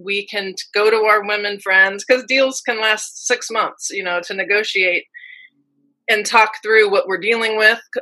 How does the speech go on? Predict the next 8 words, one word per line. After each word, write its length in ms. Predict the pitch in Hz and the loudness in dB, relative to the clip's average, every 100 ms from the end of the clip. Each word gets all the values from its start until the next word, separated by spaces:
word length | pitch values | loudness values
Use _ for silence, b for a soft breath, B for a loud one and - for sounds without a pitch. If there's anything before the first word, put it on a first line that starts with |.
| - | 0
Often 360 | 185 - 208 | 0 0 -2
it's 180 | 185 - | -4 -2
sexism 720 | 208 190 - 196 190 208 226 226 | 0 0 0 -8 -2 -2 0 -2
or 140 | 175 | -4
misogyny 800 | 175 - 185 185 196 208 214 226 196 | -6 0 2 2 -2 -2 0 0 -2
or, 460 | 185 180 180 170 - | 2 4 4 0 -4
or 340 | 175 180 180 175 | 0 2 2 -2
just, 420 | 196 185 - - | -4 -6 -10 -18